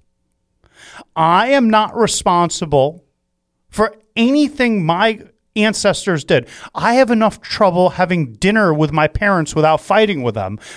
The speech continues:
much less being responsible for their actions, much less my grandparents or great-grandparents, et cetera, et cetera, et cetera.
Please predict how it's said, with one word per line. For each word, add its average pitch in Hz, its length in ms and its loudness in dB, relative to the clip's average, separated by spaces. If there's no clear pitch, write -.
much 220 340 0
less 208 280 2
being 196 340 0
responsible 180 840 -2
for 175 180 0
their 160 200 2
actions, 160 480 -4
much 220 320 0
less 233 200 2
my 196 140 0
grandparents 190 680 0
or 156 80 0
great-grandparents, 185 1000 -2
et - 140 -12
cetera, 190 480 0
et 147 100 -6
cetera, 160 400 2
et 135 100 -6
cetera. 220 420 2